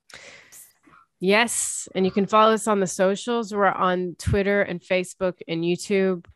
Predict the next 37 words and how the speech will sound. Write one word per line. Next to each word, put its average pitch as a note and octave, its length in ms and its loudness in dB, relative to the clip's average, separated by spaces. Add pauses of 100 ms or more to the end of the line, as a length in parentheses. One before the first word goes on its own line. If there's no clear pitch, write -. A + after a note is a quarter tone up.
(100)
at, - 280 -4 (200)
uh, D3+ 360 0
Two G3+ 200 -4
Non E3+ 220 0
Doctors. D#3 480 0
It's - 240 -12
the D#3 120 -6
number D#3 220 0
two, F#3+ 380 4
full D#3+ 400 4
word C#3+ 340 0
doctors, F#3+ 680 -2
and D#3+ 260 -6
on D#3 280 -2
Instagram F3 600 -2
at - 260 -4
two F#3 220 -2
non D#3+ 300 0
D E3 200 -2
R D3 160 0
S. A#3 300 -4 (680)
Uh, D#3 540 2
if D#3 120 -12
you F3+ 80 -2
have E3 160 0
time F3 240 0
and E3+ 60 -2
you're E3+ 60 -6
feeling D#3+ 240 -4
kind, D#3+ 260 0
please E3 180 -4
leave D#3+ 100 -4
us D3 120 -8
a D3+ 40 -4
rate D3+ 160 0
and D#3 80 -4
review. G3+ 540 2